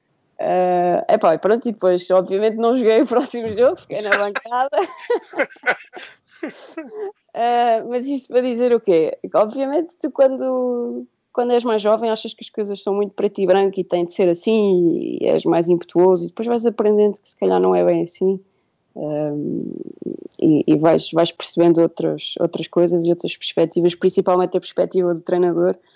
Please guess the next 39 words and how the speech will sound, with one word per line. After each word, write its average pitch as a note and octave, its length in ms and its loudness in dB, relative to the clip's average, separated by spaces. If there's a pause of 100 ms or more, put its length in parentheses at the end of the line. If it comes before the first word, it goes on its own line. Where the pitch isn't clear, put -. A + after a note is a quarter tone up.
(280)
que F3 100 -2
é - 20 0
muito G#3 720 2
mais F3+ 180 -2
complexa F3+ 680 -4
do E3 140 -6
que F3 120 -8
a - 20 -4
perspectiva E3+ 680 -4
do D#3+ 80 -12
jogador, E3+ 520 0 (680)
e, D#3+ 440 0
e F#3+ 120 2
pronto, E3+ 420 -2
e E3+ 80 2
aprendi F3 320 4
muito F3+ 220 4
com F3 100 0
isso, F#3 180 -2
pá, - 180 -2
e, E3 160 -2 (520)
e E3+ 140 2
eu E3+ 80 4
adoro E3+ 240 4
a - 20 4
Helena F3 380 2
e F3 60 0
somos D#3 480 -12
muito E3 260 -2
amigas, E3+ 380 2
portanto - 360 -10
não, D3 180 -8 (460)
<laughs> - 500 -4
não G#3+ 140 2
foi, G3+ 340 4
não G#3+ 140 0
foi A#3 160 2
por G3 140 -2
aí. F3 180 2